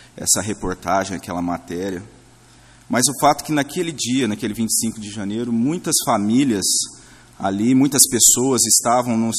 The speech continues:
na sua vida normal, no seu dia a dia comum. Algumas pessoas saíram das suas casas pra ir trabalhar,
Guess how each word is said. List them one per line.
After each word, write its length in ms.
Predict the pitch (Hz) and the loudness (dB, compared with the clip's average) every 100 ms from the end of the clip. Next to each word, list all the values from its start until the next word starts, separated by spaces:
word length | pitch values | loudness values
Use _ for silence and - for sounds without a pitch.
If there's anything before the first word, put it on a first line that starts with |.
| - | -4
na 80 | 107 - | 0 0
sua 140 | 107 | 0
vida 240 | 104 110 | -2 -2
normal, 680 | 110 110 95 95 117 123 123 123 | -2 0 0 0 0 -2 -6 -8
no 80 | 107 | -4
seu 200 | - 110 | -4 -2
dia 180 | 113 | -2
a 20 | 104 | -2
dia 220 | 113 107 | -2 -4
comum. 500 | - 104 98 131 143 - - - - _ - - - - - - - - | -2 -2 0 0 -2 -10 -20 -20 -20 _ -20 -20 -20 -18 -18 -18 -20 -10
Algumas 460 | - 104 104 139 170 - | 0 0 2 2 4 4
pessoas 400 | 113 - 120 120 - | 4 6 6 4 4
saíram 560 | 110 113 135 127 95 - - | 4 4 2 0 -2 -8 -12
das 160 | - 104 | -4 0
suas 180 | - 104 - | 2 2 2
casas 380 | 98 104 120 107 | 4 4 4 0
pra 480 | - 95 95 82 95 - - - | 0 0 0 -2 -6 -16 -20 -16
ir 60 | 101 | -14
trabalhar, 920 | - 98 95 85 92 117 123 - - | -4 -2 0 0 0 0 -2 -12 -20